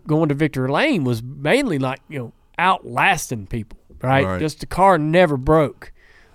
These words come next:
Speaker 1: Um, rarely did they have any mechanical failures. The, uh, but he wasn't gonna go out there and beat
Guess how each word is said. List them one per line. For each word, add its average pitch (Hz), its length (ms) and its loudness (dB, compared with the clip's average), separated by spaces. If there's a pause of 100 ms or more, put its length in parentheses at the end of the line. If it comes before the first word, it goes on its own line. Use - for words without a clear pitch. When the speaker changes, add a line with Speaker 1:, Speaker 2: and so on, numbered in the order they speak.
(120)
Speaker 1:
Um, 120 680 0 (180)
rarely 156 500 4
did 156 180 -2
they 143 100 4
have 147 240 4
any 147 120 2
mechanical 131 480 -2
failures. 107 540 -6 (920)
The, 175 300 6
uh, 147 380 6 (200)
but 185 120 4
he 196 60 4
wasn't 277 340 2
gonna 233 160 4
go 220 180 4
out 202 180 4
there 190 180 2
and 175 80 -4
beat 185 240 0